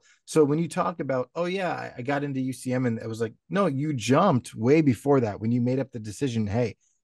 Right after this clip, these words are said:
this is what I'm going to do. I'm going to, I'm going to take this opportunity, and I don't care where it comes from, what happens, I'm going to use this to get better." And if people don't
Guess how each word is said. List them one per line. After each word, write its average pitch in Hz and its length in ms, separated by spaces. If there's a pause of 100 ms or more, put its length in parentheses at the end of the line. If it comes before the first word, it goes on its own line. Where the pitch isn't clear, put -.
(240)
this 139 180
is 135 160
what 110 280
I'm 123 180
going 107 220
to 92 60
do. 92 240
I'm 110 200
going 123 180
to, 107 100 (220)
I'm 131 300
going 123 340
to - 180
take 131 300
this 143 260
opportunity, 131 720 (380)
and 120 200
I 143 80
don't 165 140
care 131 200
where 117 760
it - 100
comes 131 320
from, 165 500
what 123 160
happens, 156 500 (380)
I'm 139 320
going 127 320
to 120 100
use 113 300
this 131 180
to 113 100
get 95 180
better." 76 280 (520)
And 110 260
if - 180
people 170 360 (240)
don't 143 200